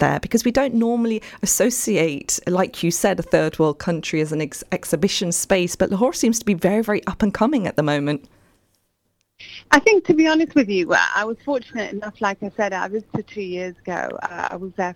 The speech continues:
Speaker 2: for a wedding, and, um, the wedding party were, uh, touring around the north. And I went back into the Mughal era, you
Speaker 1: Mm.
Speaker 2: know, and I did a historical tour of the city. And it really, you know, it really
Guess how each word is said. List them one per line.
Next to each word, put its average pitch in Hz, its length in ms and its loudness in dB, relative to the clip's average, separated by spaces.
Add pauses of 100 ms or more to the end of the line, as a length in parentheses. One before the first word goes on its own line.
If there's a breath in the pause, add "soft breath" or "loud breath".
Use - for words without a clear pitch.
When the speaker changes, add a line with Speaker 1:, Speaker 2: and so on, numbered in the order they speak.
Speaker 2:
for 190 60 -10
a 175 60 -6
wedding, 170 500 -8 (580 loud breath)
and, 180 480 -2
um, 175 480 -6 (420)
the 196 60 0
wedding 190 320 0
party 180 440 -8
were, 170 260 -2 (180)
uh, 175 120 -6
touring 185 340 -2
around 175 240 -4
the 175 100 -4
north. 185 280 -4 (580 loud breath)
And 202 100 2
I 226 140 4
went - 260 -6
back 202 260 -4
into 196 220 -8
the 190 80 -8
Mughal 185 340 -4
era, 180 400 -6 (120)
you 190 60 4
Speaker 1:
Mm. 185 180 0
Speaker 2:
know, 175 320 -4
and 175 300 -2
I 180 100 -4
did 175 180 -4
a 180 60 -6
historical 190 640 -4
tour 180 260 -4
of - 100 -8
the 175 160 -6
city. - 460 -4 (640 loud breath)
And 190 180 6
it 190 160 -2
really, 277 320 0
you 233 240 -2
know, 185 340 0
it 117 140 -4
really 214 540 -4